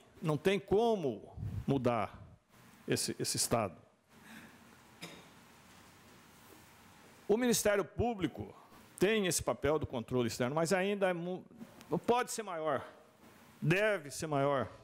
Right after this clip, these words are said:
E eu vou depois sugerir aqui uma outra. A desmilita-, a desmilitarização é um passo fundamental nessa reforma que precisa ser feita.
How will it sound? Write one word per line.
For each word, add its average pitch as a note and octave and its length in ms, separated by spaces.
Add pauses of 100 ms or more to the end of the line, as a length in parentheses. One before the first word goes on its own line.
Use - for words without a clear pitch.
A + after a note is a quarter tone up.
(720)
E E3+ 180
eu F#3 120
vou E3+ 120
depois E3+ 320
sugerir D#3+ 380
aqui - 160
uma F3 140
outra. D#3 400 (1080)
A G3 120
desmilita-, A3+ 560
a F#3+ 80
desmilitarização F#3 1200 (340)
é E3+ 120
um G3 120
passo F#3 520
fundamental F#3 720
nessa D#3 260
reforma - 540 (180)
que - 80
precisa C3+ 180
ser A2+ 160
feita. F#2 400